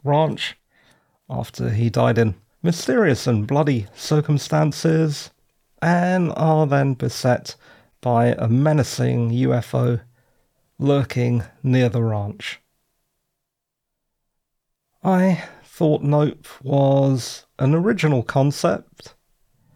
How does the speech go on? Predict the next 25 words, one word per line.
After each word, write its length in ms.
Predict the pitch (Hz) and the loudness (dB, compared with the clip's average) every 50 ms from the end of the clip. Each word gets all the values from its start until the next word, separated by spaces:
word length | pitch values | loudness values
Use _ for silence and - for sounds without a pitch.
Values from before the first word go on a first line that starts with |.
| _ _ - | _ _ -6
It 220 | - 143 - - - | -4 -4 -4 -4 -4
had 480 | - 135 127 123 123 123 117 120 - _ _ - | -2 0 2 2 2 2 0 -2 -8 _ _ -2
interesting 720 | 175 208 202 - - 156 135 123 - - - 123 117 110 | 0 0 0 0 0 0 0 0 -2 -2 -2 -2 -2 -2
creature 420 | - - 156 160 156 - - 156 | 0 0 0 0 0 0 -2 0
design. 640 | 143 160 151 135 160 156 160 165 165 165 160 151 - _ _ _ _ _ _ _ _ _ _ - | 0 0 0 2 0 0 0 0 0 -2 -2 -4 -8 _ _ _ _ _ _ _ _ _ _ -4
It 220 | 147 131 - - | -4 -4 -4 -4
was 480 | 135 117 127 123 120 117 120 117 - - | -4 -2 0 2 2 4 2 0 0 -4
a 120 | - 139 | -8 -8
proper 800 | - - - - - 190 202 - - 151 139 127 117 107 - - _ _ _ _ _ | -8 -12 -10 -4 0 0 0 0 0 0 0 0 0 -2 -4 -8 _ _ _ _ _
science 380 | - - - 139 135 127 117 - | -12 -4 -2 0 0 0 -2 -2
fiction 340 | 135 120 - - - 123 120 | -4 -4 -4 -2 -4 -2 -2
horror 320 | - - 160 160 165 156 | 0 0 0 2 2 2
movie. 540 | 151 160 165 160 151 160 160 165 160 151 - _ _ _ _ _ _ _ _ _ _ _ _ _ _ _ _ _ _ _ _ _ _ _ _ _ _ _ _ _ _ _ _ _ _ _ - | 2 2 0 0 0 0 0 0 0 -2 -6 _ _ _ _ _ _ _ _ _ _ _ _ _ _ _ _ _ _ _ _ _ _ _ _ _ _ _ _ _ _ _ _ _ _ _ -4
It 120 | 165 165 156 | -4 -2 0
was 200 | 156 170 147 190 | 0 0 0 0
also 440 | 202 208 - - 156 143 135 123 120 _ _ _ _ - | 0 -2 0 0 0 0 0 0 -4 _ _ _ _ -14
too 300 | - - - 254 262 247 | -8 -4 -2 0 0 0
quirky. 720 | 226 - - 151 139 135 131 117 - - 147 151 170 170 - _ _ _ _ _ _ _ _ _ _ _ _ _ _ _ _ _ _ _ _ _ _ _ | 0 0 0 0 2 2 2 0 0 -2 -4 -2 -4 -6 -10 _ _ _ _ _ _ _ _ _ _ _ _ _ _ _ _ _ _ _ _ _ _ _
There 100 | - 147 | -2 0
were 80 | 135 131 | 0 0
just 300 | 107 - 131 - - - | 0 0 -4 -4 -4 -6
too 260 | - - 175 160 156 | -4 0 0 2 2
many 300 | 139 127 131 131 120 127 | 2 2 2 2 2 2
interesting 560 | 123 123 117 - - 120 117 - - 135 120 | 2 0 0 -2 -4 -4 -4 -4 -2 -2 -2
characters. 800 | 113 - 135 139 147 147 143 - 156 151 139 127 - - - | 0 0 0 0 0 0 -2 -2 -2 0 0 -2 -6 -12 -18